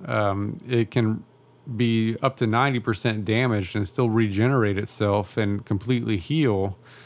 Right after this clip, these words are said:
Uh, so even if you have a fatty liver right now, um,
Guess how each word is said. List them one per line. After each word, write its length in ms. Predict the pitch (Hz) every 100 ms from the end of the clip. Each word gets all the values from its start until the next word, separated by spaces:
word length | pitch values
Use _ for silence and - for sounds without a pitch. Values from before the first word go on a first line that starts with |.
| - - -
Uh, 180 | - 107
so 160 | 101 131
even 260 | 156 151
if 100 | 135
you 120 | 123 123
have 120 | 107
a 80 | 104
fatty 400 | - 127 120 113
liver 400 | 120 131 113 104
right 220 | 101 101
now, 520 | 107 123 101 95 98
um, 460 | 101 101 95 95